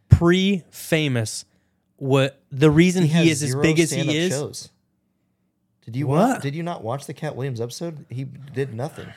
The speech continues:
Speaker 1: I can't with you. I take
Speaker 2: Facts.
Speaker 1: Tom Segura over him.
Speaker 2: Oh my gosh.
Speaker 1: I take
Speaker 2: Oh.
Speaker 1: Bert Kreischer over him. I take Shane Gillis over him. I take Mark Norman over him.
Speaker 2: I feel like you're not talking
Speaker 1: Chris
Speaker 2: very
Speaker 1: Rock.
Speaker 2: intelligently.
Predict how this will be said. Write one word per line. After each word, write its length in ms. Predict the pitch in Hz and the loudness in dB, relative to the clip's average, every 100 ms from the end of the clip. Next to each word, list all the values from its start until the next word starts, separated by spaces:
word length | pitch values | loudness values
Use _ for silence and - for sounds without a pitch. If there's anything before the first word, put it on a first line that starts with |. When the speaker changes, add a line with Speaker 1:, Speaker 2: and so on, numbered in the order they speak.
| _ _ | _ _
Speaker 1:
I 60 | 135 | -18
can't 260 | - 127 127 | -14 -14 -14
with 140 | 131 | -14
you. 160 | 139 127 _ _ _ _ _ _ _ - | -14 -14 _ _ _ _ _ _ _ -4
I 140 | 143 | -2
take 200 | 143 143 | -2 -6
Speaker 2:
Facts. 60 | - | -4
Speaker 1:
Tom 160 | 143 | -4
Segura 340 | 127 123 131 147 | -4 -2 -2 0
over 220 | 143 143 | -2 -2
him. 200 | 143 151 _ - | -4 -6 _ -16
Speaker 2:
Oh 160 | 87 | -14
my 180 | 76 67 | -14 -16
gosh. 480 | - 71 76 - - _ - | -18 -16 -16 -18 -20 _ -6
Speaker 1:
I 60 | |
take 200 | 143 147 | -4 -4
Speaker 2:
Oh. 40 | 113 | 0
Speaker 1:
Bert 220 | 147 127 | 0 0
Kreischer 320 | 143 135 - | 0 0 0
over 160 | 151 143 | -2 0
him. 220 | 151 147 - _ - - - _ - | 0 -2 -6 _ -18 -16 -16 _ -8
I 80 | 139 | -8
take 220 | 139 123 | -6 -8
Shane 280 | - 135 123 | -6 -4 -2
Gillis 280 | 139 143 156 | 0 0 -2
over 160 | 143 | -2
him. 240 | 143 147 147 _ _ _ _ _ 92 - - | -2 -2 -4 _ _ _ _ _ -20 -16 -6
I 60 | |
take 160 | 139 143 | -4 0
Mark 240 | 139 147 | 4 4
Norman 400 | 131 131 139 147 | 6 6 6 8
over 200 | 143 147 | 6 4
him. 200 | 147 151 139 _ _ _ _ _ _ _ _ _ _ | 4 2 -2 _ _ _ _ _ _ _ _ _ _
Speaker 2:
I 60 | - | -18
feel 180 | - 92 | -12 -12
like 340 | 85 80 - _ _ _ _ - | -12 -14 -20 _ _ _ _ -16
you're 160 | 87 | -14
not 240 | 85 85 78 | -12 -12 -12
talking 380 | - 82 117 165 | -14 -12 -12 -2
Speaker 1:
Chris 280 | 160 147 | 0 0
Speaker 2:
very 100 | 139 139 | 2 2
Speaker 1:
Rock. 160 | 139 | 2
Speaker 2:
intelligently. 320 | 135 156 85 | -2 -10 -16